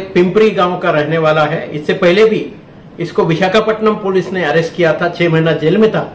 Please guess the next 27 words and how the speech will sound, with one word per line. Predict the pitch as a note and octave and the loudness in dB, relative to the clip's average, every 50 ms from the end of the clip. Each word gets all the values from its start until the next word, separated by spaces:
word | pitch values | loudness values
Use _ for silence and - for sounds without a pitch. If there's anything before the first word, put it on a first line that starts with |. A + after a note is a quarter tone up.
| - - - - - - - - - - - | -16 -20 -20 -20 -20 -20 -20 -20 -16 -6 -2
और | D3 D#3 E3 E3+ E3 F3 | 0 2 2 2 2 2
उसके | E3 E3+ - G#3 F#3 | -2 -2 -2 -4 -4
खिलाफ | - E3+ G3 G3+ G#3 - | -2 0 0 0 0 -2
और | - - F3+ A3+ A#3+ A#3 | 0 0 2 2 0 0
तीन | - A3+ G3+ F3 | -2 -4 -4 -2
cases | - F#3 E3+ - - D#3+ D3 - | -2 -2 -2 0 -2 -2 -2 -2
हमारे | D#3+ D3+ D3+ E3 E3+ E3+ | -2 0 0 2 0 0
पास | E3 E3 D#3 D3+ D3+ | 2 0 0 0 0
में | D#3 D3+ D3 | -4 -4 -4
pending | - D3 D3 D3+ E3 E3+ D#3 | -4 -4 -2 -2 0 0 0
है | E3 F#3+ - - - - - - | 0 -2 -4 -6 -10 -16 -12 -4
दो | - D3 D3+ | 0 0 2
हज़ार | D3+ D3+ D#3 D#3+ D#3 D#3 | 2 2 2 0 0 0
बीस | D#3+ F3 F#3+ - | -2 -2 -4 -2
के, | - F#3+ D#3 - - - - - - - - - - - | -2 -2 -2 -2 -4 -8 -16 -20 -20 -20 -20 -20 -16 -12
जिसमें | D3+ D3 - F3 F3 F3 F#3 F#3+ F#3 - - | -12 -6 0 2 2 4 4 2 0 -2 -6
अभी | - E3 D3+ F3 F3+ | -8 -2 0 0 2
हम | D#3+ E3 E3+ | 2 0 -2
उन-, | E3 D3+ D3+ - - - | -2 -4 -6 -8 -8 -6
उसको | D#3 D3 D3+ - F#3 | -6 -6 -4 -2 -2
arrest | F3 E3 - D3+ C#3+ - - | 0 0 0 0 -4 -4 -4
करने | D#3+ C#3+ C#3+ D3 - | -4 -2 -2 -2 -2
जा | B2+ A2+ | -2 -4
रहे | A2 G#2 - | -4 -4 -8
हैं। | - - - - - - - - - - - - - - - - - | -12 -14 -20 -20 -20 -20 -20 -20 -20 -20 -20 -20 -20 -20 -20 -16 -12
इसका | D#3 D3+ - - F3+ F3+ | -12 -6 -2 -2 -2 0
साथी | - E3+ D#3 D#3 - - G3 G#3+ | 0 -2 -2 -2 -2 -4 -4 -4